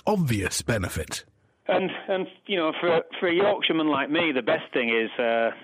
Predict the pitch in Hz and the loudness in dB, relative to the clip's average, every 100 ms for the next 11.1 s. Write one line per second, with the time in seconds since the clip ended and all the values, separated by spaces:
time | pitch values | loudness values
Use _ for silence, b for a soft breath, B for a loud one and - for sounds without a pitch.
0 | B B B - 156 131 151 156 165 - | B B B -12 -6 -2 0 2 0 -2
1 | 151 - - - 147 170 - B B B | -4 -6 -6 -2 0 0 -4 B B B
2 | B B B B B B - - - - | B B B B B B -8 -4 -4 -2
3 | 135 - 139 135 131 123 113 107 139 135 | -4 -2 0 0 0 0 0 0 0 2
4 | 123 120 - 113 113 113 B B 160 147 | 0 0 0 -2 -2 -6 B B -2 -2
5 | 139 131 - 135 117 117 113 120 120 117 | -2 -4 -2 -4 -2 -2 0 0 0 -2
6 | - 110 - 131 113 110 143 117 - - | -2 -4 -2 -2 -2 -2 -2 -2 -4 -4
7 | 127 113 107 135 127 127 123 180 156 - | -2 -2 -2 -2 -2 -2 -2 -2 -2 -4
8 | - 78 - B B B - 95 98 101 | -4 -4 -6 B B B -4 -2 -2 -2
9 | 101 - 120 127 139 - 131 139 - 143 | -2 -2 0 -2 -2 -2 -2 -2 0 0
10 | 135 131 143 131 139 147 143 139 - 147 | -2 0 0 0 0 0 0 -2 -2 -2
11 | 131 | -2